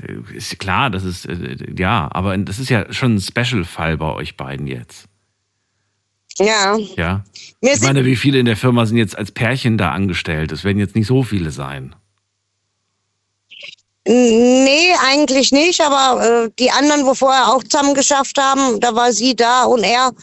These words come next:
Speaker 2: sie ist jetzt weg und da hat's aber auch geklappt.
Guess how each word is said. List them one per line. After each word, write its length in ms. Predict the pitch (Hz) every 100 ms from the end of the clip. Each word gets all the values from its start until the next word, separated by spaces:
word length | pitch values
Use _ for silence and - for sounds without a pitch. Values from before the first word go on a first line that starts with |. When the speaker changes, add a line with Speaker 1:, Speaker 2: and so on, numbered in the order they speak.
| - -
Speaker 2:
sie 280 | - 269 277
ist 120 | 226
jetzt 260 | 233 220 -
weg 400 | 240 294 - - - - _
und 180 | 214 220
da 160 | 202 185
hat's 180 | 202
aber 240 | 190 180 185
auch 140 | 208
geklappt. 540 | 262 226 202 - -